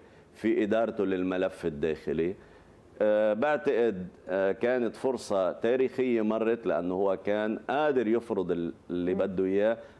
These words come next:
Speaker 1: أو قادر على الأقل يعني بالتفاهم، لأنه كان عامل التفاهم قبل حرب
Speaker 2: مم.
Speaker 1: تموز مع الرئيس ميشيل عون. كان مفترض، أنا برأيي، كان مفترض ما يقبل باللعبة اللي صارت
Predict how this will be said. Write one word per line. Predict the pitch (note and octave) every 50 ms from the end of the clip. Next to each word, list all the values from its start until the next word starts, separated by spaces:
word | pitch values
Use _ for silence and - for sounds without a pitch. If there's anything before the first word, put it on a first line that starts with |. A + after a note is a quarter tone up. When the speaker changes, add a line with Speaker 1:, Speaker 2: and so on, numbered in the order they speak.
| - -
Speaker 1:
أو | G#2 A2+ A2+
قادر | - D#3+ F3 E3 D#3 D3 C3
على | C3 D3+ E3+ E3+
الأقل | D#3+ D3+ G2+ B2+ A#2+ - - C3+ C#3 C#3 C#3+ C#3 - - - -
يعني | G#2 G#2 G#2 A2 G#2+ A2
بالتفاهم، | G2+ G2+ C#3 E3 - - D#3+ D3 - - C#3+ D3 C3+ B2 A2+
لأنه | G#2 G2+ G#2+ G#2
كان | G#2+ G#2+ G#2 G#2
عامل | G#2 A#2 B2 C3 C3
التفاهم | B2+ B2 - - A#2 A2 - B2+ C#3 C#3+ C3 C3+ C#3 C#3+ -
قبل | - F#3+ E3 D3+ -
حرب | - G2+ G2+ G2 G2+ - -
Speaker 2:
مم. | -
Speaker 1:
تموز | F#2+ G2 G2+ G2 F2+ E2+ E2 D#2+ - - - - - - -
مع | - G#2 A#2+ C3+ C#3+ D3 C3 B2 A2+ - - -
الرئيس | - E2 G2 G#2 G2 G#2 G#2 - A#2 A#2+ A2+ - A2
ميشيل | G#2 G2 F#2+ - G#2 G2+ F#2+ F#2
عون. | F#2 F#2+ G2+ A#2 C3 C#3 C3+ - - - - - - -
كان | - G#2 A2 A2+ A2+
مفترض، | C3+ C#3+ - - - A#2 A2+ A2+ A2+ G#2 F#2+ - -
أنا | A#2 B2 A#2
برأيي، | G#2 G2 F#2+ F#2+ G2+ E2+ G2 G#2 A2
كان | A2+ - - G2+ G2 G2+
مفترض | A2+ A2+ - - G#2+ G2 F#2+ F#2 F2+
ما | F2+ G2+ A#2+ D#3
يقبل | F#3+ G#3+ F#3 - - G#2 G2 G2+ G2 F#2+ F2
باللعبة | E2+ F#2 G2 G2+ G2+ A2+ A#2+ A#2+ A#2+ G#2+ G2+ G2
اللي | F#2 F2+ F2+ F#2
صارت | - - G#2 G2+ G#2 G#2 G2+ G2 F2+